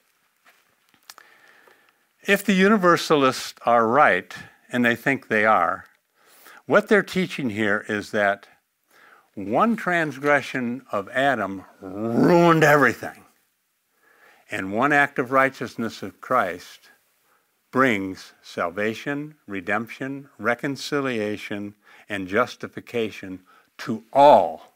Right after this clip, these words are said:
regardless. Every man, woman, and child that has ever existed or ever will exist will ultimately be saved. We look at the context and we say, "Well,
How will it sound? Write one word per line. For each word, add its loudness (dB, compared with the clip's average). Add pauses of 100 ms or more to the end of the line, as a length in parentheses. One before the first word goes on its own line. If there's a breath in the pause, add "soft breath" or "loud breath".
(120)
regardless. 0 (180)
Every -6
man, -4
woman, -6
and -10
child -4
that -10
has -12
ever -6
existed -8
or 0
ever -2
will -4 (180 soft breath)
exist -6 (460 loud breath)
will -6
ultimately -4 (640 soft breath)
be -4
saved. -6 (760 soft breath)
We 0
look 4
at 0
the 0
context 2
and -2
we 0
say, 2
"Well, -2